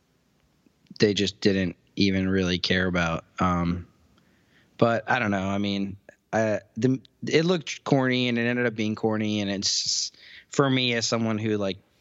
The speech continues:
cares about Tupac so much, it's, like, hard to deal with because I want more from this kind of movie, but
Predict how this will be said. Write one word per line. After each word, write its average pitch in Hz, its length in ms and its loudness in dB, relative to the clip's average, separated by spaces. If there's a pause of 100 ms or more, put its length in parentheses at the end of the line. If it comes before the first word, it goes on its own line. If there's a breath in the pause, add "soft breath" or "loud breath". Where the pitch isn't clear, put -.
(100)
cares 113 240 0
about 101 180 -2
Tupac 101 300 -2
so 98 120 -2
much, 95 220 -2
it's, 98 200 -2
like, 95 160 -2
hard 98 340 -2
to 90 340 -4 (760 loud breath)
deal 113 320 2
with 98 280 -2
because 92 680 0 (340)
I 95 380 0 (260)
want 95 280 0
more 90 380 0
from 85 360 0
this 87 160 0
kind 85 180 0
of 82 60 -4
movie, 82 320 0
but 80 300 -4